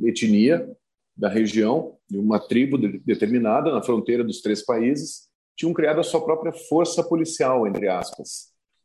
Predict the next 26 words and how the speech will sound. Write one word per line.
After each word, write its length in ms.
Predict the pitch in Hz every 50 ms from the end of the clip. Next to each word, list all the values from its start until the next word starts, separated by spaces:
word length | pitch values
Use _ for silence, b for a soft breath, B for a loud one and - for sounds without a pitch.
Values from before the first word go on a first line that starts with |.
| _ _
porque 240 | - 180 180 - 175
estavam 400 | 160 165 - 151 143 143 143 -
preocupados 760 | 139 147 143 - - - 143 139 143 143 139 131 117 107 -
com 120 | - 127
a 40 | 117
invasão 340 | 110 113 117 107 107 120 120
do 60 | 117
seu 180 | - - 120 104
território, 960 | - 117 120 160 156 - 135 123 123 127 123 120 117 110 107 101 92 90 87 _ _ _ _ _ _ _ _ _ -
preocupados 640 | - 143 151 - 139 127 - 139 131 135 131 - -
com, 440 | - - 131 123 117 107 - - - _ _ _ _ -
ah, 720 | - 107 110 110 110 113 110 110 107 107 104 101 95 - - _ _ _ _ _ _ _ _ _ _ _ -
o 80 | 123
crescente, 1160 | - - 143 143 135 - - 160 160 160 - - 151 143 135 127 123 113 110 107 101 95 90 - - - - _ _ _ _ _ _ _ -
a 80 | -
crescente 500 | - - 135 131 135 - 156 147 147 147
dependência 640 | 147 139 143 139 127 120 127 131 123 - 123 107 -
química 580 | - - 143 143 139 135 131 123 101 - 113 107
entre 160 | 101 107 107
os 100 | - -
seus 180 | - 123 117
jovens, 880 | 107 117 120 120 120 120 - - - 117 117 117 110 101 110 107 101 104
uso 180 | 104 104 107 104
de 120 | 101 104
drogas, 800 | 101 104 107 107 110 110 107 104 101 101 98 98 98 95 - -
uso 220 | 98 98 92 95